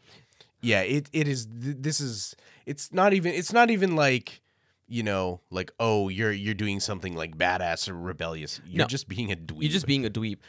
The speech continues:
Speaker 2: The, the thing I found most entertaining about this, uh, this entire sushi, "I'm gonna be a dumbass" thing. So this, this kid,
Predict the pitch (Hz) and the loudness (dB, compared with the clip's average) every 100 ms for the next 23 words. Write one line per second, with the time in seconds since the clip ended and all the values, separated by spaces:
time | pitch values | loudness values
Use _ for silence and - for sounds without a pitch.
0 | - - 185 175 170 160 190 202 208 - | -14 -8 -6 -6 -10 -12 -8 -4 -4 -4
1 | 143 135 113 110 110 - 101 117 107 104 | -4 -4 -4 -6 -8 -12 -12 -8 -8 -4
2 | 104 - 104 - 101 110 110 - 139 131 | -6 -6 -10 -8 -8 -8 -12 -6 -4 -2
3 | - - 123 - 120 117 110 101 104 104 | -4 -6 -6 -8 -8 -8 -8 -10 -10 -10
4 | 101 101 107 107 110 110 107 135 196 202 | -10 -6 -6 -6 -8 -10 -10 -8 -8 -8
5 | 233 - 139 | -10 -8 -8